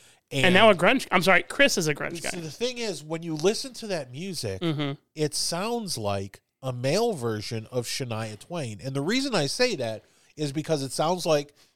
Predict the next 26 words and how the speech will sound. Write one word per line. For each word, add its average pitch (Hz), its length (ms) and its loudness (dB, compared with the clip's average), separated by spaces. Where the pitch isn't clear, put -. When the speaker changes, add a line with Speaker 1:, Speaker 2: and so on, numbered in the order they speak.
Speaker 1:
you 120 120 -12
took 151 220 -4
a 180 60 -4
country 147 480 -2
act 95 360 -8
and 131 160 -4
you 131 80 -2
had, 131 220 0
you 131 160 -4
had 123 200 2
Mutt 123 340 2
Lange 107 520 -8
make 123 220 4
a 123 80 4
rock 120 480 0
con-, 113 320 -8
a 123 100 -2
rock 123 420 2
<coughs> - 20 -2
album 104 360 -2
Speaker 2:
Yeah. 143 140 4
Speaker 1:
with 123 160 -6
that 120 160 -4
country 101 400 -14
act. - 180 -14
Speaker 2:
Yep. 185 140 0